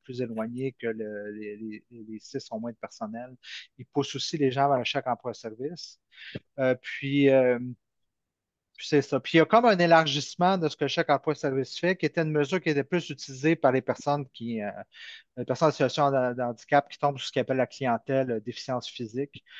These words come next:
que maintenant, de plus en plus de personnes âgées ou leurs proches sont dirigées vers le chèque emploi-service. C'est devenu aussi une mesure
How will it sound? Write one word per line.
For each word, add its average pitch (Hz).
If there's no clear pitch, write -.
que 151
maintenant, 143
de 160
plus 147
en 147
plus 160
de 127
personnes 151
âgées 147
ou 143
leurs 127
proches -
sont 151
dirigées 156
vers 147
le 135
chèque 143
emploi-service. 143
C'est -
devenu 160
aussi 185
une 147
mesure 160